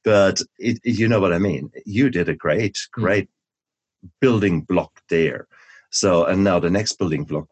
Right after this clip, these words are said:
Speaker 1: will come next to it. And then you will learn about audio. And the next thing you know is you're doing post-production. And before you've blinked, you are there. And it, it is a natural growth.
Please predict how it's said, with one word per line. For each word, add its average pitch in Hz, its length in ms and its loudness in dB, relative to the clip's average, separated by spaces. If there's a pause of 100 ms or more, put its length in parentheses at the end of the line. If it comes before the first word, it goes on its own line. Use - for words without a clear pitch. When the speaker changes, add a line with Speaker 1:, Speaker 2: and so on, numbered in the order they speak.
Speaker 1:
will 78 160 -4
come 87 240 -6
next 117 240 -6
to 60 140 -8
it. - 100 -14
And 71 120 -8
then 82 240 -2
you 85 120 -6
will 87 120 -2
learn 87 240 0
about 87 300 -2
audio. 90 480 0
And 76 120 -4
the 80 60 0
next 87 260 -4
thing 85 180 -2
you 85 140 -2
know 87 220 0
is 80 160 -2
you're 82 100 -4
doing 87 220 -4
post-production. 90 760 -6 (480)
And 104 220 -2 (180)
before 151 240 -4
you've 147 260 -4
blinked, - 600 -4 (280)
you 98 380 0 (120)
are 85 360 0
there. 90 560 -4 (760)
And 107 160 0
it, 104 220 0
it 110 140 0
is 135 180 4
a 104 60 0
natural 98 540 0
growth. - 560 -6